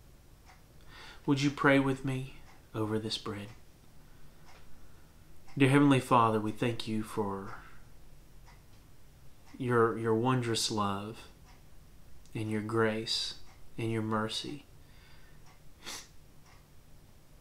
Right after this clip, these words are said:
We thank you for your forgiveness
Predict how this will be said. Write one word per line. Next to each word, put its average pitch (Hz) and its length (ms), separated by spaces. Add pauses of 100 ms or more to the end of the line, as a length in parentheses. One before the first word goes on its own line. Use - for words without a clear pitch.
(560)
We 127 60
thank 131 280
you 123 80
for 117 200
your 104 160
forgiveness 101 840